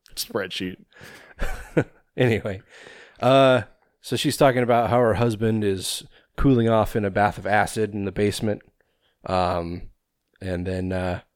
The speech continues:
Speaker 2: then she strips down. And
Speaker 1: What the fuck was the point of the scene?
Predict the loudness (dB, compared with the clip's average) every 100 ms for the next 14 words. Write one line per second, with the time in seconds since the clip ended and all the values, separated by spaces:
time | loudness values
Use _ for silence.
0 | _ _ _ _ 0 2 0 0 2 0
1 | 0 -2 0 0 -2 -10 _ _ _ _
2 | -6 0 0 0 -4 -4 -6 -2 -2 0
3 | 0 0 0 0 0